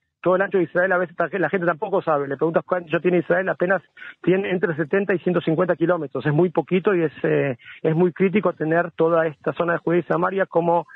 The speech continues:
una, eh, defensa hacia la zona de las falinges costeras, que es donde vive la, más de la mitad de la población de Israel.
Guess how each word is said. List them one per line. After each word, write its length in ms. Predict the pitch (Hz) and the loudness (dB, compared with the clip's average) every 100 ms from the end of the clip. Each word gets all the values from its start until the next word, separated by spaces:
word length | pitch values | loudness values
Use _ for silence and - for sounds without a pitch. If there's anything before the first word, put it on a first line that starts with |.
| - - - | -20 -20 -2
una, 500 | 170 175 175 170 180 | 2 4 4 2 -2
eh, 580 | 180 147 143 143 139 180 | -2 -6 -4 -6 -6 -6
defensa 600 | 156 151 202 190 208 208 - | -2 0 0 0 0 -2 -4
hacia 400 | 202 - 190 175 | -6 -2 0 2
la 160 | 165 | 0
zona 260 | 151 185 185 | 0 0 0
de 60 | |
las 120 | 170 139 | -2 -4
falinges 320 | 151 175 170 | -4 -2 -2
costeras, 380 | 160 165 202 175 | -2 -2 -2 -2
que 80 | |
es 40 | 165 | -4
donde 200 | 180 156 | 2 2
vive 380 | 165 180 190 185 - - - - | 4 4 2 -2 -20 -20 -20 -8
la, 380 | - 147 165 202 | 0 2 2 0
más 240 | 180 170 | -2 -4
de 60 | 175 | -2
la 140 | 170 | -4
mitad 180 | 156 147 | -2 0
de 60 | 175 | 0
la 80 | 160 | 2
población 340 | 147 135 160 | -2 -2 -2
de 80 | 156 | -2
Israel. 420 | - 139 135 123 | -2 0 0 -2